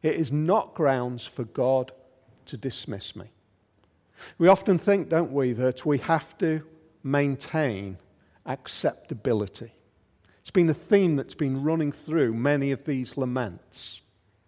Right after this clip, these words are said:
That if God knew the reality of how I feel, when I wake up each morning and I think my spiritual life is a shambles, I am a fraud, I am a hypocrite,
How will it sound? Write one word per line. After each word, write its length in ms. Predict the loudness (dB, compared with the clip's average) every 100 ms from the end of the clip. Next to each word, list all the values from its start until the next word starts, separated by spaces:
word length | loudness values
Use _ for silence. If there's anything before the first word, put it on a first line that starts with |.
| _ _ _ _
That 140 | 4 6
if 140 | 6
God 280 | 10 10 8
knew 160 | 4 6
the 140 | 8
reality 680 | 10 8 6 2 -4 -10 -10 -18 _ _ _ _ _ _ _
of 120 | -4
how 220 | 4 8 10
I 120 | 8
feel, 480 | 4 0 0 -2 -10 _ _ _ _ _ _ _ _ _ _ _
when 160 | 6 10
I 120 | 10
wake 320 | 12 10 8
up 200 | 4 4
each 260 | -2 -4 0
morning 440 | 4 4 4 2
and 80 | 0
I 80 | 0
think 240 | -2 -4
my 180 | -2 -4
spiritual 840 | -4 -10 -4 0 0 -2 -4 0 2
life 480 | 2 0 -2 -8 -20 _ _ -4
is 180 | -2 -2
a 60 |
shambles, 800 | -4 -2 -2 -2 -6 -8 -10 -20 _ _ _ _ _ _ _ _ _ -20 -2
I 120 | 2
am 100 | 4
a 40 | 2
fraud, 680 | 0 0 4 6 4 0 -8 -18 _ _
I 140 | 0 2
am 120 | 2
a 40 |
hypocrite, 880 | 0 -2 -2 -4 -2 -4 -4 -14